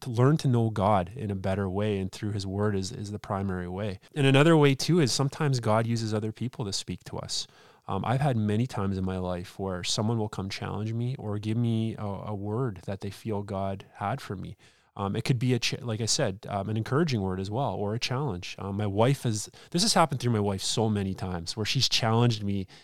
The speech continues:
in the exact way I needed, and I knew it was God working through her. Um, and one of the caveats I'll give you when it comes to other people,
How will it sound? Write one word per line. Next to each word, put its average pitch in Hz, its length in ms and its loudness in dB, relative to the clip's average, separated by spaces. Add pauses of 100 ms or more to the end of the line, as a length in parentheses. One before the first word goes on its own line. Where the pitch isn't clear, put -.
(160)
in 107 80 -4
the 107 80 2
exact 104 380 2
way 101 200 2
I 98 80 0
needed, 95 320 -2
and 92 80 -2
I 95 60 -2
knew 101 180 0
it 101 40 -2
was 101 120 -8
God 95 300 -4
working 98 320 -10
through 98 280 -10
her. 92 220 -10 (460)
Um, 101 260 0
and 113 240 -2
one 123 220 2
of 127 80 0
the 113 80 -2
caveats 113 500 -2
I'll 107 80 -4
give 110 200 0
you 107 120 -2
when 95 140 -4
it 101 80 -8
comes 117 280 0
to - 120 -8
other 107 180 -2
people, - 440 -6